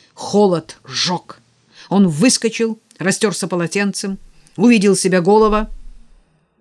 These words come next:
подумал вдруг, что неандертал с дубьем выглядел так же, и человек мало изменился за двадцать веков.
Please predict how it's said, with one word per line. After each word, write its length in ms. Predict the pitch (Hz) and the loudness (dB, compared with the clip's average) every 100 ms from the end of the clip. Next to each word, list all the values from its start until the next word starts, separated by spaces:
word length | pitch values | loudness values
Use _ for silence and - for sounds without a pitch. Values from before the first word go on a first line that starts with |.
| - | 0
подумал 460 | 214 180 247 220 | 0 4 4 4
вдруг, 320 | 190 196 226 | 2 0 0
что 520 | - - 214 202 196 185 _ - - - - - - _ _ _ _ _ _ _ - | -4 -2 0 0 -2 -8 _ -20 -18 -18 -20 -20 -20 _ _ _ _ _ _ _ 0
неандертал 1040 | 190 233 220 208 185 214 202 - 311 277 | 4 4 6 4 4 4 0 0 2 2
с 140 | 165 156 | 0 0
дубьем 640 | 214 190 185 185 143 127 - - | 2 2 4 4 2 -2 -12 -10
выглядел 680 | 156 220 190 190 190 180 170 _ _ _ _ _ - | 0 0 0 0 0 0 -4 _ _ _ _ _ -2
так 360 | 208 220 226 | 0 2 0
же, 240 | 214 240 262 | 0 0 0
и 380 | 170 185 170 | -2 0 -2
человек 440 | - 214 196 196 185 | -2 2 2 2 2
мало 380 | 196 226 254 277 | 2 2 0 -2
изменился 680 | 233 175 185 185 214 - 226 | -2 0 0 0 -2 -2 -4
за 160 | 180 | -2
двадцать 420 | 147 165 170 - 131 | -2 -6 -8 -12 -12
веков. 500 | 113 - - - | -14 -16 -18 -20